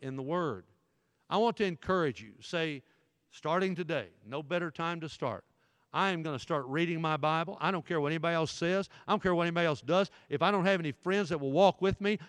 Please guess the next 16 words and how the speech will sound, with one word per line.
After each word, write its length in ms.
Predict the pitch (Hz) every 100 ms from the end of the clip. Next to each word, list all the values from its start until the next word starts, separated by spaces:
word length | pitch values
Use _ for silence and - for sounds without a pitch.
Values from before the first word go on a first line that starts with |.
| -
I'm 140 | 185
gonna 120 | 196 143
stick 240 | 202 185
around 260 | 170 190 185
till 160 | 185
God 280 | 156 170 139
gives 160 | 185 170
them 120 | 170
to 120 | 190
me. 140 | 208 165 - -
But 140 | 147
I'm 320 | 147 196 196
going 320 | 165 190 180 -
to 260 | - 147 131 - 135
mature 760 | 143 - 233 202 135 135 135 _ -
in 440 | 156 156 156 151